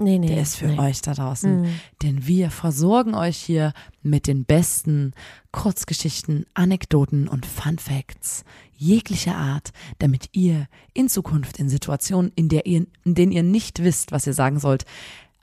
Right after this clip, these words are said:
Speaker 2: auf die Geschichten zurückgreifen könnt und dann könnt ihr die droppen und werdet einfach jedes unangenehme, äh, jede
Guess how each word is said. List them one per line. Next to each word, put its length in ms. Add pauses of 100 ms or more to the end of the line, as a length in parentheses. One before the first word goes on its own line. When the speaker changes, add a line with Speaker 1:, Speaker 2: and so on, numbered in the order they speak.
Speaker 2:
auf 220
die 140
Geschichten 360
zurückgreifen 540
könnt 260
und 60
dann 120
könnt 200
ihr 40
die 120
droppen 480
und 180
werdet 400
einfach 480 (300)
jedes 480 (260)
unangenehme, 880 (240)
äh, 60
jede 280